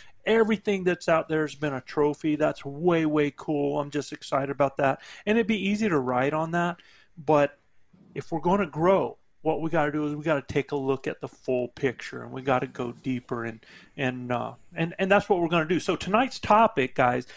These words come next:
is Archery Elk twenty twenty, frustration, heroes, and some soul searching.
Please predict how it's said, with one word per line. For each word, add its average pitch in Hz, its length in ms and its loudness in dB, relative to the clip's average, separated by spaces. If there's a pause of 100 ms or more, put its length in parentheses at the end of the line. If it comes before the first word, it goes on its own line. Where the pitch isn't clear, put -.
(140)
is 135 140 0
Archery 156 420 2
Elk 180 160 2
twenty 165 300 0
twenty, 135 380 -6 (160)
frustration, 160 840 0 (460)
heroes, 196 800 4 (220)
and 156 140 -2
some 147 160 -10
soul 180 320 0
searching. 127 500 -4